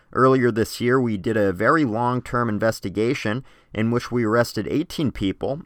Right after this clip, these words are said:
including several N Y C H A employees and a number of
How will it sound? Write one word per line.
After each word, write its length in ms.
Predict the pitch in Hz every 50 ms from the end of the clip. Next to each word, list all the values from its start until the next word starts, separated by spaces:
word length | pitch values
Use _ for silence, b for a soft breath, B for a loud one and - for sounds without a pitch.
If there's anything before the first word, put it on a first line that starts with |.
| _ -
including 720 | - 104 95 - - 135 131 127 120 123 120 113 110 98
several 580 | - - - - 113 117 - 170 180 170 - -
N 160 | 120 131 139
Y 200 | 139 147 143 131
C 320 | 127 - - 123 127 127
H 240 | 117 113 110 - -
A 160 | 123 117 113
employees 640 | 98 92 - - - 131 165 175 139 123 143 151 - b b b b b b b
and 320 | - 113 117 117 117 104
a 40 | 87
number 400 | 107 113 127 160 165 165 151 131
of 140 | 117 -